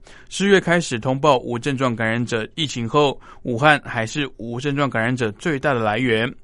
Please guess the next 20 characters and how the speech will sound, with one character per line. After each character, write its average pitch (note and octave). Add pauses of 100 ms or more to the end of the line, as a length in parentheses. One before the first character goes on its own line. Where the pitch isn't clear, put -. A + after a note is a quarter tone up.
(320)
四 -
月 C#3
一 C3
号， C3+
中 C#3+
共 D3+
新 D3
增 D3
无 B2
症 D3
状 C#3+
感 A#2
染 B2+
者 A#2+
五 A#2
十 C3+
五 C#3
例， C#3 (260)
其 C#3+
中 E3